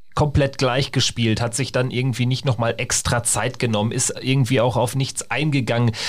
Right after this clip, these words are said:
was da aus dem Publikum kam oder so. Also da kam jetzt nichts Schlimmes, aber irgendwie hat sich, was ich damit sagen will, überhaupt nicht ablenken lassen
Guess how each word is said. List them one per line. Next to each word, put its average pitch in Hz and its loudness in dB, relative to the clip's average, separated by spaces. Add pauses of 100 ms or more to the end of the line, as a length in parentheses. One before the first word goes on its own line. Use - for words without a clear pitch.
(180)
was 117 0
da 127 2
aus 123 2
dem 143 2
Publikum 139 2
kam 120 0
oder 110 2
so. 98 2
Also 107 4
da 101 0
kam 139 -2
jetzt 113 0
nichts 101 0
Schlimmes, 98 0
aber 101 0
irgendwie 120 0
hat 120 0
sich, - -2 (140)
was 113 0
ich 113 -2
damit 120 2
sagen 117 0
will, 127 2
überhaupt 120 0
nicht - -6
ablenken 113 0
lassen 90 0